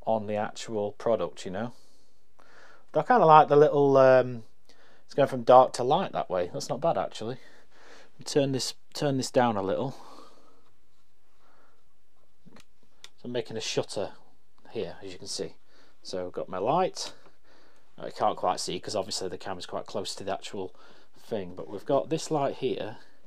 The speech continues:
and then we can kinda shutter it. So I'm gonna,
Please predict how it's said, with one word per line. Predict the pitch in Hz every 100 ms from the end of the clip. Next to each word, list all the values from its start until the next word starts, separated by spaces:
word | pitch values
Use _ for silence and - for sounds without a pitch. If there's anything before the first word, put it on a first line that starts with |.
| - - - - - - - -
and | 110 107
then | 107 107 107 104 - - - - - - - - - - - -
we | 110
can | 113
kinda | - 123 113
shutter | - 135 - 95
it. | 90 90 - -
So | - 110
I'm | 104
gonna, | 113 104